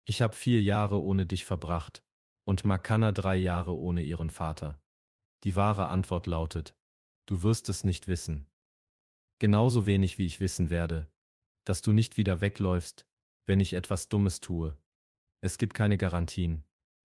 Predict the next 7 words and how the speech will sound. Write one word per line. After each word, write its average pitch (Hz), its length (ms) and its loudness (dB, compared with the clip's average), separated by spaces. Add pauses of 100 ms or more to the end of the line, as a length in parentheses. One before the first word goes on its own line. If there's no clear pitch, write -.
(160)
Ich - 180 -2
wünschte, 117 440 4
es - 200 -8
gäbe 95 320 0
welche. 82 400 -4 (800)
Gäbe 95 280 2
welche. 85 300 -2